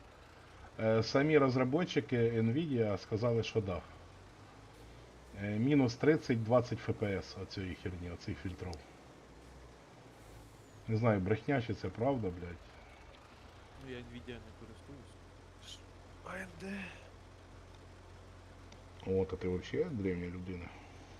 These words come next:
Speaker 2: Чого?
Speaker 1: Така вони ж кажуть, що вони не,
Speaker 2: Наоборот.
Speaker 1: вони непродуктивні.
Speaker 2: Ну, А М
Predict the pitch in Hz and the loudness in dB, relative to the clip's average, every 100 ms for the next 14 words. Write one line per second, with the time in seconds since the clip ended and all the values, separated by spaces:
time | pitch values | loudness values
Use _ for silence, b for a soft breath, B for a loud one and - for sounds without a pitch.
0 | B - - - - - - 110 120 113 | B -20 -20 -20 -20 -18 -16 -10 -10 -12
1 | - - - - - - - - - - | -18 -20 -20 -20 -20 -20 -20 -20 -16 -10
2 | - 185 123 117 110 92 - - - B | -4 -2 0 0 0 0 -6 -10 -14 B
3 | B B B B - - - 104 92 - | B B B B -20 -20 -6 -4 -4 -4
4 | 117 95 92 - 113 - 104 104 104 104 | -4 0 -2 -4 -10 -10 -6 -2 2 2
5 | 98 101 95 90 101 90 87 - - - | 0 -2 -6 -6 -8 -8 -10 -14 -18 -20
6 | - - - - - - - - - - | -20 -20 -20 -20 -20 -20 -20 -20 -20 -20
7 | - - - - - - - - - - | -20 -20 -20 -20 -20 -20 -20 -20 -20 -20
8 | - - - - - - 127 131 131 131 | -20 -20 -20 -20 -20 -20 -16 -12 -6 -6